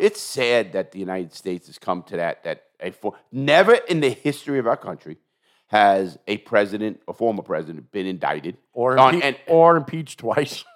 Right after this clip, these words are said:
Speaker 1: Yeah, there's so many things he's got the first. And here's the thing, bro. Did you know he still can run for president? And I think he's still gonna win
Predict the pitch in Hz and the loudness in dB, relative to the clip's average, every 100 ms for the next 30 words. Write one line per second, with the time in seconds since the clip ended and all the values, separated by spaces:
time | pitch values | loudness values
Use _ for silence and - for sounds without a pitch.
0 | _ 151 156 151 151 - - - 123 123 | _ -2 0 -2 -6 -8 -10 -2 0 0
1 | 110 95 92 90 101 82 92 - - 98 | -4 -6 -8 -8 -12 -6 -6 -6 -8 -8
2 | 92 87 - 147 147 123 - _ _ 208 | -8 -8 -4 -2 0 -4 -8 _ _ -2
3 | 240 185 139 101 95 69 _ _ 95 82 | -2 -2 -6 -8 -10 -14 _ _ -6 -4
4 | - _ _ _ _ _ _ _ _ - | -6 _ _ _ _ _ _ _ _ -8
5 | 160 214 160 - 143 139 120 113 113 95 | -2 2 2 0 -4 -6 -4 -4 -6 -4
6 | 107 98 101 104 92 113 131 147 - 117 | 0 0 0 -4 0 0 0 -4 -6 -10
7 | - - 127 117 110 95 95 76 | -6 -4 -2 -2 -4 -4 -6 -8